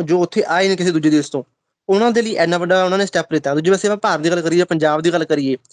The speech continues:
ਇੱਥੇ ਚੀਜ਼ਾਂ ਨਾਰਮਲ ਹੁੰਦੀਆਂ ਨੇ, ਪਰ ਕਿਸੇ ਵੀ ਵੱਡੇ, ਕਹਿ ਲਓ ਕਿ ਏਜੰਸੀ ਤੋਂ ਜਾਂ ਕਿਸੇ ਵੀ ਸਟੇਟ ਦੀ, ਸੈਂਟਰ ਦੀ ਏਜੰਸੀ ਤੋਂ ਐਡੀ ਵੱਡੀ ਕਾਰਵਾਈ ਦੀ ਕਦੇ ਉਮੀਦ ਨਹੀਂ ਕੀਤੀ ਜਾ ਸਕਦੀ। ਇਸ ਫਰਕ, ਤੁਸੀਂ ਕਿਵੇਂ ਦੇਖਦੇ ਹੋ ਇਸ ਫਰਕ ਨੂੰ?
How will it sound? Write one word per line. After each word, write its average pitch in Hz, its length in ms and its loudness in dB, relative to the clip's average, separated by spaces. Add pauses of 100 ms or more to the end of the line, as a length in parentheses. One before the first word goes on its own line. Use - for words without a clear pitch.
(380)
ਇੱਥੇ 170 300 0
ਚੀਜ਼ਾਂ 202 220 -2
ਨਾਰਮਲ 180 260 0
ਹੁੰਦੀਆਂ 185 320 0
ਨੇ, 202 140 0 (360)
ਪਰ 175 100 -4
ਕਿਸੇ 220 360 0
ਵੀ 226 80 -2
ਵੱਡੇ, 180 360 0
ਕਹਿ 202 120 0
ਲਓ 202 120 2
ਕਿ 208 180 0
ਏਜੰਸੀ 175 440 0
ਤੋਂ 185 200 0
ਜਾਂ 185 120 0
ਕਿਸੇ 180 320 -2
ਵੀ 196 120 -2
ਸਟੇਟ 170 320 0
ਦੀ, 165 60 -2
ਸੈਂਟਰ 170 280 -2
ਦੀ 175 120 0
ਏਜੰਸੀ 170 260 0
ਤੋਂ 175 220 0 (400)
ਐਡੀ 175 300 0
ਵੱਡੀ 220 220 0
ਕਾਰਵਾਈ 208 360 2
ਦੀ 214 100 0
ਕਦੇ 208 120 0
ਉਮੀਦ 202 200 2
ਨਹੀਂ 196 100 2
ਕੀਤੀ 175 120 -2
ਜਾ 151 100 2
ਸਕਦੀ। 131 320 -4 (1000)
ਇਸ 214 120 -2
ਫਰਕ, 185 180 -2
ਤੁਸੀਂ 196 200 0
ਕਿਵੇਂ 214 220 2
ਦੇਖਦੇ 196 260 2
ਹੋ 165 60 2
ਇਸ - 120 -4
ਫਰਕ 147 180 -4
ਨੂੰ? 135 180 -2